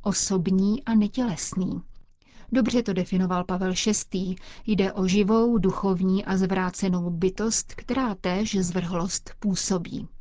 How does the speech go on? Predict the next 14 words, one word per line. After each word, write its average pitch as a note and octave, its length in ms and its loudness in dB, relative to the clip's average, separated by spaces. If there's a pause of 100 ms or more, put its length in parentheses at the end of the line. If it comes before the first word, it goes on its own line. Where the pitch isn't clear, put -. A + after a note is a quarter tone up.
(420)
Otec B3 360 -2
Karlin G#3 340 2
dále F3 260 2
vysvětluje, F#3 640 2
že F#3 140 0
pojetí F3+ 440 -2
ďábla F#3 400 2
jako F#3+ 300 -2
pouhého F3 560 -2
mýtu F#3 420 0
se B3+ 240 0
zrodilo G3 420 0
v - 120 -14
osvícenství. F3+ 1080 -4